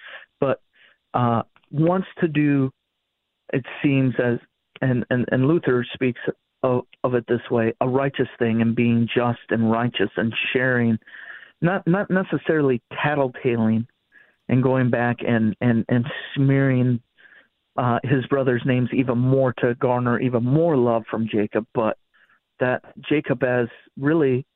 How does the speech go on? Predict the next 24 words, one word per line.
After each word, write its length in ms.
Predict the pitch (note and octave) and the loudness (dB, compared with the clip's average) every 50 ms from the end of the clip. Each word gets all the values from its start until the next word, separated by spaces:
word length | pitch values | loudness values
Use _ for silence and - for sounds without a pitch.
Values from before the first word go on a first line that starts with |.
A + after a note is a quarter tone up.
| _ _ _ _ _ _ - | _ _ _ _ _ _ -4
the 100 | C#3+ C3 | -4 -2
head 680 | B2 - - - C#3 D3 D#3 C3+ B2 A#2+ A#2+ C#3 C#3 _ _ - - - - - _ _ - | -2 -4 -4 -2 0 0 2 2 2 2 0 -2 -4 _ _ -20 -20 -20 -20 -20 _ _ -2
of 100 | C3 B2+ | -2 0
the 80 | C3 | 0
whole 320 | A#2+ A#2+ B2+ C3+ C3 A#2+ A2+ | 0 2 2 2 2 2 0
house 320 | B2 D3 D3+ C3 B2 A#2 - - - | 0 0 0 0 -2 -2 -4 -4 -2
is, 180 | A2 A#2+ A#2+ - - - - _ _ _ _ _ _ _ _ _ _ - | -2 -2 -2 -4 -6 -18 -20 _ _ _ _ _ _ _ _ _ _ 0
is 180 | E3 G3+ G#3+ F#3+ - | 0 0 0 2 0
the 80 | C3+ | -2
judge 360 | B2 A#2+ - A#2 G#2 A2 A2 - - - | -2 0 0 0 0 0 -2 -2 -2 0
and 120 | C#3+ D3+ - - - | 0 0 0 -2 0
should 220 | - A#3 G#3+ F#3+ | 0 0 2 2
be 100 | F3 C3+ | 2 2
aware 320 | B2 A#2 A2+ G#2+ A2 G2 - | 2 4 4 2 2 2 0
of 140 | E2 - | -2 -4
this 200 | - - - - - - - _ _ - - - - - _ _ _ _ _ _ | -6 -8 -8 -8 -12 -14 -20 _ _ -20 -20 -20 -20 -20 _ _ _ _ _ _
and 200 | - A2+ A#2+ A#2 - - - - - - | 0 2 2 2 0 -2 -2 -2 0 0
should 240 | - A3+ A#3 G3 | 2 2 4 4
know 340 | E3+ D#3 D3 C#3+ C3+ B2+ C3 | 4 4 4 4 4 2 2
what's 360 | C3 B2+ C3+ B2+ B2 - - - | 2 2 2 0 0 -4 -6 -2
going 320 | - C3+ C3+ C3 B2+ B2 | 0 2 2 2 2 2
on 380 | A#2+ A2+ A2+ A2+ A2+ A2+ A2+ A2+ _ _ _ - - - - - - _ - | 2 2 2 2 2 0 0 -2 _ _ _ -20 -20 -20 -20 -20 -20 _ -2
amongst 360 | - B2 A#2+ A2 A2+ G#2+ - - | 0 2 2 2 2 0 -4 -4
his 160 | - G#2 D#2 | -4 -4 -4